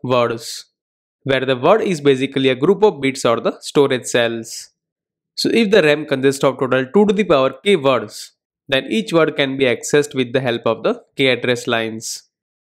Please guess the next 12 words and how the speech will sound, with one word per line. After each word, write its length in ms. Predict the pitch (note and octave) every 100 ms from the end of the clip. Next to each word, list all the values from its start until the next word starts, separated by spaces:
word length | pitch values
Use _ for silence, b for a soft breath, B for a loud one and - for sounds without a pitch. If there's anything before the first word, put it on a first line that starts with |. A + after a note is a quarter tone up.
| _
That 200 | C#3+ C3 C#3
means 160 | C3
by 180 | D3+ G3+
applying 380 | F#3 F3 D3+ D3
the 80 | D3
specific 520 | - C3+ F#3 G#3 F3
binary 400 | D3 C3+ C#3+ C#3
address 440 | B2+ A#2+ B2+ C3+
of 160 | C3 A#2+
the 80 | A#2+
k 240 | - F#3
bits, 560 | D3 B2+ A2 - -